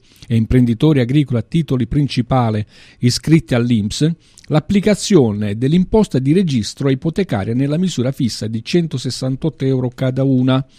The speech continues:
e ridotta l'imposta catastale in misura dell'uno per cento del valore dell'immobile.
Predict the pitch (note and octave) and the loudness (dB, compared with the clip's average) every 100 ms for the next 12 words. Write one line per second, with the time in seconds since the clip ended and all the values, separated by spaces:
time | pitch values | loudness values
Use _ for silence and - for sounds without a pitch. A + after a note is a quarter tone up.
0 | _ - - B2 C#3+ E3+ F#3 E3 - - | _ -20 -2 2 4 6 6 4 0 -4
1 | A#2 B2 C3 F#3+ E3+ A#2 - D3 F3+ - | 0 0 2 2 2 0 -2 0 -2 0
2 | B2 B2+ F3+ F#3+ C3+ A2+ C3+ D3+ - - | 0 2 0 0 2 2 0 -2 -12 0
3 | D3+ F3+ A3+ G3+ C#3+ F#3 - A2+ G2 G#2+ | 4 6 4 4 2 0 0 -4 -4 -4
4 | B2 D3+ D#3+ G2+ G#2 A2 A2 A2 B2+ B2 | -4 -2 -2 -2 -2 -2 0 0 2 2
5 | A2+ A#2 A#2 | 2 0 0